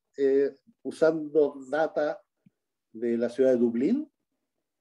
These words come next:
eh, acumulada de dos años de data, recopilada, en este caso es un,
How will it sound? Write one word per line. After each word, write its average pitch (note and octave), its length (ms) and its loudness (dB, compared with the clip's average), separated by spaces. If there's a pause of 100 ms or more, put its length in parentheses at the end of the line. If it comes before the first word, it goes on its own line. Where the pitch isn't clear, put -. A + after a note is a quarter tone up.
(600)
eh, A2 320 0
acumulada C3+ 840 0
de A#2+ 440 -8
dos F3 240 -4
años B2+ 380 -6
de A#2+ 180 -2
data, G#2+ 480 -4 (480)
recopilada, C3+ 840 0 (200)
en B2 160 -4
este B2+ 220 -2
caso C#3 320 0
es A#2+ 120 -4
un, B2 340 -2